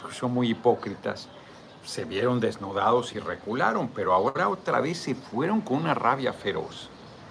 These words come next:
Y a mí me da lo mismo, ya lo dije, que digan como si fuera un mantra, "Chango León, Chango León". Uy, no, hombre, ya me descalifica, ya acabaron con mi carrera política, estoy liquidado.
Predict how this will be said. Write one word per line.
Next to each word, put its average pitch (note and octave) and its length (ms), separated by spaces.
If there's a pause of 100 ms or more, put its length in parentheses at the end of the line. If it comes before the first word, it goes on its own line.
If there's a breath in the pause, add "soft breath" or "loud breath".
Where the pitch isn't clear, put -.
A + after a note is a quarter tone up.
(380)
Y A2 60
a G2 60
mí A#2 160
me D3+ 160
da A#2+ 160
lo A2+ 160
mismo, E2+ 640
ya E2+ 160
lo G#2 160
dije, - 340 (460)
que G2+ 140
digan C3+ 480 (1400)
como C3 260
si A#2 140
fuera C3 240
un D#3 120
mantra, B2+ 680
"Chango D3+ 260
León, B2 320
Chango B2+ 320
León". B2 260
Uy, A3 300
no, D3 140
hombre, D#3 340
ya D#3 180
me A3+ 160
descalifica, A#2 640
ya F3+ 200
acabaron E3 580
con C#3 180
mi C3+ 100
carrera D3 400
política, C#3+ 680
estoy G3+ 480
liquidado. C3+ 840